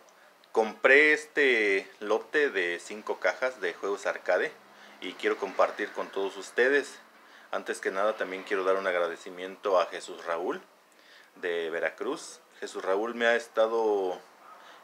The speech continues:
hemos estado teniendo comunicación prácticamente desde que empezó el canal. Me contactó él cuando yo tenía apenas cuarenta suscriptores. Es una de las personas con las que he tenido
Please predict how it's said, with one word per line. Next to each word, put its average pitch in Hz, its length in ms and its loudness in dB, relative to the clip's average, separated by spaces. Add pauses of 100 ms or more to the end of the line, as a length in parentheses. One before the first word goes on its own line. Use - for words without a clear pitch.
(240)
hemos 120 220 -8
estado 117 240 4
teniendo 110 340 -2
comunicación 101 920 -4 (200)
prácticamente 98 720 -2
desde 85 220 -4
que 95 80 -8
empezó 82 320 -8
el 80 80 -12
canal. 113 340 0
Me 123 140 -6
contactó 98 880 -4 (720)
él 101 380 -2 (680)
cuando 87 240 0
yo 90 140 0
tenía 95 320 0
apenas 92 420 -2
cuarenta 85 420 -2
suscriptores. 120 720 -4
Es 117 180 -8
una 127 100 -2
de 117 40 0
las 110 140 0
personas 107 460 -4
con 95 140 -4
las 87 120 -8
que 98 180 -4
he 95 40 -2
tenido 95 560 -2